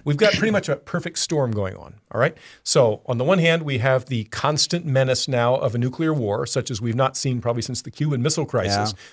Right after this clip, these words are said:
Speaker 1: with what's going on in Ukraine, and to a lesser degree, the possibility of war breaking out over Taiwan or the South China Sea. I mean, people are really worried about this stuff right now, and, and with good
Speaker 2: Rightfully
Speaker 1: cause.
Speaker 2: so, yeah.
Speaker 1: Okay, so that's one. And of course, the, the, the, the, the idea of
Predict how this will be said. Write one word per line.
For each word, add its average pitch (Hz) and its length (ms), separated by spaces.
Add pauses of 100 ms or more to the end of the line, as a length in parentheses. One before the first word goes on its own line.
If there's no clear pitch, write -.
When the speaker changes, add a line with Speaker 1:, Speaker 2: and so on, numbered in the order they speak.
(140)
Speaker 1:
with 117 120
what's 135 200
going 151 180
on 143 120
in 135 60
Ukraine, 147 500 (280)
and 208 160
to 202 160
a - 20
lesser 165 280
degree, 131 240
the 139 100
possibility 135 640
of 120 100
war 120 220
breaking 120 320
out 113 120
over 110 140
Taiwan 117 600
or 110 40
the 98 80
South 117 280
China 107 260
Sea. 143 140
I - 20
mean, 107 80
people 190 300
are 127 180 (260)
really 165 440
worried 165 340
about 92 240
this 117 140
stuff - 280
right 117 160
now, 147 220
and, 180 160
and 160 320
with 143 160
good - 160
Speaker 2:
Rightfully 127 320
Speaker 1:
cause. 87 120
Speaker 2:
so, 101 100
yeah. 117 260
Speaker 1:
Okay, 151 240 (180)
so 160 200
that's 196 240
one. 160 220
And 117 60
of - 100
course, - 260 (220)
the, 147 120
the, 147 180
the, 131 360
the, 117 340
the 113 240
idea 147 400
of 143 220